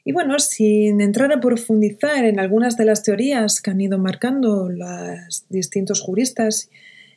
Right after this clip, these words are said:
y la, y la propia doctrina del derecho, pues vamos a concluir, ¿no?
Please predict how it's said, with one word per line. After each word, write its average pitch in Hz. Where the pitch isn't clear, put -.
y 208
la, 185
y -
la 185
propia 220
doctrina 285
del 196
derecho, 240
pues 277
vamos 262
a 247
concluir, 202
¿no? 220